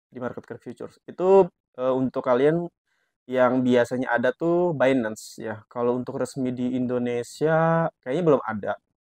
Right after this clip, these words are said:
untuk futures ya. Tapi kalau Binance tuh ada, tapi karena belum resmi aja, tapi udah, eh, ibaratnya tuh Binance itu emang udah bener-bener udah resmi di negaranya, tapi di negara kita belum.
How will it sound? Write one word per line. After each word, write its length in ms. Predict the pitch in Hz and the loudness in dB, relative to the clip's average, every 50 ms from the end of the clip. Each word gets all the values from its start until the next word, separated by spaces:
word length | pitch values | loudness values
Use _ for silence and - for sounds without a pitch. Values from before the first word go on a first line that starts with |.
| _ _ _ | _ _ _
untuk 240 | - 127 113 117 117 | -16 -14 -12 -12 -14
futures 560 | - - 120 110 - 123 113 - - - - | -12 -12 -12 -10 -10 -12 -12 -12 -12 -8 -6
ya. 160 | 113 113 - | -6 -6 -6
Tapi 400 | - _ _ _ _ - 139 147 | -8 _ _ _ _ -6 -2 2
kalau 560 | 151 139 127 127 123 123 123 123 120 120 117 - _ _ | 4 4 6 8 8 8 8 8 8 6 4 2 _ _
Binance 480 | _ 131 127 117 117 123 131 143 - - | _ -4 -2 -2 0 0 -2 -4 -4 -4
tuh 80 | 175 - | -2 0
ada, 240 | 127 120 110 98 - _ _ _ | 0 0 0 -4 -6 _ _ _
tapi 320 | - - - 151 147 - | -20 -12 -10 -10 -10 -8
karena 240 | - 131 123 127 120 | -8 -8 -6 -4 -4
belum 160 | 123 123 117 | -4 -4 -4
resmi 240 | 117 - 127 123 123 | -6 -6 -6 -4 -4
aja, 240 | 147 151 139 123 113 | -2 0 0 0 0
tapi 240 | - 113 - 165 | 0 -4 -4 -2
udah, 320 | 170 165 143 127 127 127 - _ _ _ _ _ _ _ _ _ _ _ _ _ - | -2 0 2 2 0 0 -2 _ _ _ _ _ _ _ _ _ _ _ _ _ -4
eh, 400 | 131 131 131 131 131 131 131 127 | 0 4 6 8 8 8 8 8
ibaratnya 320 | 131 123 127 120 135 147 156 | 6 6 4 6 6 4 2
tuh 240 | - 190 190 190 - _ _ _ _ _ _ _ _ _ | 2 0 0 0 -2 _ _ _ _ _ _ _ _ _
Binance 400 | - 127 131 135 139 139 131 - | -6 -2 0 2 2 2 0 -2
itu 160 | 147 - 185 | -4 -2 0
emang 240 | 175 160 143 120 123 | 2 2 2 2 0
udah 160 | 120 117 110 | 0 0 0
bener-bener 480 | 113 113 117 110 104 110 117 117 113 - - | 0 -2 -6 -8 -8 -8 -8 -8 -8 -8 -10
udah 160 | - 139 127 120 | -8 -4 -2 -2
resmi 240 | 120 120 - 131 | -2 -2 -2 -4
di 80 | 123 123 | -2 -2
negaranya, 640 | 117 123 117 110 110 110 107 123 143 135 117 113 110 107 | -2 -2 -2 -2 0 0 2 2 2 2 0 -2 -6 -8
tapi 80 | - 110 123 135 | -12 -10 -8 -6
di 80 | 127 | -4
negara 240 | 123 113 113 110 107 | -4 -2 -2 -4 -4
kita 240 | 107 - 95 - 117 | -6 -10 -12 -10 -10
belum. 160 | 107 104 - | -8 -10 -10